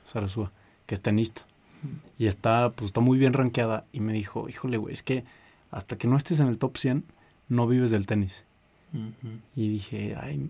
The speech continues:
Speaker 1: madres, güey", porque es desde los, no sé, diez, once años entrenando, luego a los dieciocho se hizo profesional, y hasta este punto en su carrera que ya casi está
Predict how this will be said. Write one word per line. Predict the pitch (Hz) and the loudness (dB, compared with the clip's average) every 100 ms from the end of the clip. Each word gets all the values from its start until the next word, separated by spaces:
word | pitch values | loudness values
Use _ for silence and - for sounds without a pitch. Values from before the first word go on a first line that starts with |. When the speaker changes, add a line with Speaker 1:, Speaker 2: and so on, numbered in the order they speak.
| - | -6
Speaker 1:
madres, | 117 120 131 147 131 110 | -4 0 0 0 0 0
güey", | 104 101 | 0 -2
porque | 113 - 127 | -4 0 0
es | 127 - - | 0 -4 -6
desde | 127 117 117 | -2 2 2
los, | 110 110 107 104 95 - - _ _ _ _ _ _ _ _ _ _ - _ _ _ _ _ _ _ _ _ - | 2 2 0 -2 -4 -10 -18 _ _ _ _ _ _ _ _ _ _ -20 _ _ _ _ _ _ _ _ _ -2
no | 117 | -2
sé, | - 117 | 0 0
diez, | 110 123 127 - | 2 2 2 0
once | 123 123 - 123 120 | 0 0 0 0 2
años | 117 117 110 | 2 0 -2
entrenando, | 107 104 110 123 131 123 120 | -4 -2 0 2 2 2 2
luego | 113 113 113 113 | 2 2 2 2
a | 104 | 0
los | 104 104 | -2 -4
dieciocho | 98 120 117 120 | -4 -4 -4 -4
se | 113 | -2
hizo | 113 | -4
profesional, | 110 107 101 107 110 123 - - - - - _ _ | -4 -4 -2 0 -2 -4 -10 -20 -20 -20 -20 _ _
y | 120 | -2
hasta | 107 - | 0 0
este | 113 - | 0 0
punto | 120 127 123 127 | -2 0 0 0
en | |
su | 117 113 | 0 -2
carrera | 113 110 110 | 0 0 0
que | 113 | 0
ya | 107 117 | 0 -2
casi | - 127 113 - | -2 -2 -2 -2
está | 113 - - 113 110 | -4 -4 -4 -2 -2